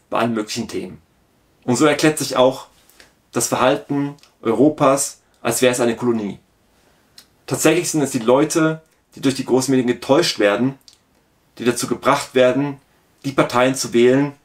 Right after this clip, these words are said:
die sich so verhalten. Das funktioniert aber nur so lange, solange die Leute nicht merken, dass sie getäuscht werden. Aber die Parteien, die verstehen das, natürlich die Parteienvertreter,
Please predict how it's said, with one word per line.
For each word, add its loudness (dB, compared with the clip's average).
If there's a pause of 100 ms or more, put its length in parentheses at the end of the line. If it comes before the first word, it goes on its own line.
(160)
die -6
sich -6
so 2
verhalten. -2 (760)
Das -6
funktioniert 0
aber 2
nur 2
so 2
lange, 2 (580)
solange 2
die 0
Leute 4
nicht 0
merken, 0
dass -6
sie -6
getäuscht -4
werden. -14 (1400)
Aber 4
die 0
Parteien, 0 (320)
die -6
verstehen 2
das, 2
natürlich -2
die 0
Parteienvertreter, 0